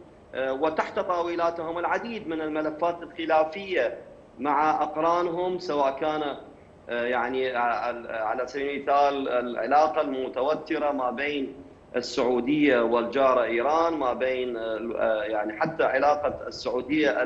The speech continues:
المتأزمة مؤخرا مع الإمارات، هل ستلقي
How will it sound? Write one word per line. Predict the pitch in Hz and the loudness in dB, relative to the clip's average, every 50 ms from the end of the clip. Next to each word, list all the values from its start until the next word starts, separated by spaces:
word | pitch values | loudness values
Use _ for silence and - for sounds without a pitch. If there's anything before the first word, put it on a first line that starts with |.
| 131 131 123 - - - - | -2 -4 -8 -12 -16 -16 -12
المتأزمة | 127 127 120 - 143 - 208 214 190 165 - 196 190 175 160 | -12 -12 -4 -2 0 0 2 0 0 2 2 2 4 4 4
مؤخرا | 156 156 156 180 185 - - 185 180 165 135 | 4 4 2 2 2 2 2 2 2 2 0
مع | 120 117 120 131 123 131 135 131 | -2 -4 -4 -4 -2 -2 -2 -4
الإمارات، | 127 - 120 143 143 139 139 139 139 151 160 165 156 - - | -4 -8 -8 -8 -6 -4 -2 -2 0 2 2 2 2 0 -2
هل | 151 165 165 165 156 - - | -2 -2 -2 -2 -4 -6 -8
ستلقي | - 147 131 - 165 165 165 - - 165 147 120 | -10 -12 -8 -6 -6 -6 -6 -4 -4 -4 -4 -4